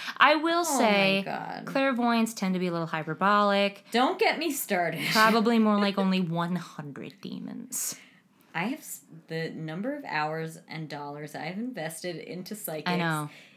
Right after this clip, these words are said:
Speaker 2: is, it's it's so humiliating that I don't, I'm not going to talk about it.
Speaker 1: I mean, I can't even, I've, I've never done it.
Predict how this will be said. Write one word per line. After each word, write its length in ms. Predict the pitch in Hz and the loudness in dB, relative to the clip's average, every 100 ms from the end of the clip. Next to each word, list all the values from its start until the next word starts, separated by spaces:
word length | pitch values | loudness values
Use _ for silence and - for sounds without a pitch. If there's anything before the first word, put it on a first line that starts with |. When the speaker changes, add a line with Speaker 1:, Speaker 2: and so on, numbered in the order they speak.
| _ _ _ _ _ _ - | _ _ _ _ _ _ -2
Speaker 2:
is, 360 | 220 - - - 202 | -2 -2 -10 -8 -6
it's 340 | 208 - - _ _ - | -6 -6 -12 _ _ -6
it's 160 | 196 - | -6 -4
so 320 | - 226 247 | -2 0 0
humiliating 880 | 269 311 277 269 254 254 240 240 240 | 0 0 2 2 2 2 2 0 0
that 160 | 180 - | -2 0
I 160 | 160 175 | 0 2
don't, 320 | 208 208 - - | 0 0 -4 -4
I'm 300 | 175 175 170 | -2 0 -2
not 260 | 170 175 170 | -4 -4 -4
going 200 | 175 170 | -6 -8
to 80 | 170 | -8
talk 280 | 160 - - | -6 -6 -8
about 260 | - - | -12 -12
it. 120 | - - | -14 0
Speaker 1:
I 80 | 196 | 4
mean, 180 | 202 202 | 6 4
I 100 | 208 | 2
can't 260 | 214 247 240 | 0 2 2
even, 220 | 190 170 | 0 0
I've, 240 | 170 180 | 0 0
I've 140 | 180 175 | -2 -2
never 240 | 170 160 | -4 -4
done 240 | 151 170 | -6 -6
it. 160 | 180 | -8